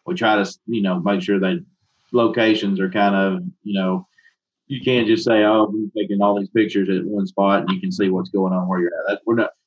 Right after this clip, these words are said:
we're just trying to keep away from that, but we also want social media involved in it 'cause that's the way our sport grows.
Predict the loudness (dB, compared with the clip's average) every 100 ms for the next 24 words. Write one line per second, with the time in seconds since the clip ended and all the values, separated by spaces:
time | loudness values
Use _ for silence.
0 | 0 2 4 2 0 -2 2 4 4 2
1 | 0 2 2 4 2 2 2 2 2 0
2 | 0 0 2 2 2 2 2 2 2 -2
3 | _ _ -12 -12 -8 -6 -6 -6 -10 -8
4 | -8 -6 -6 -6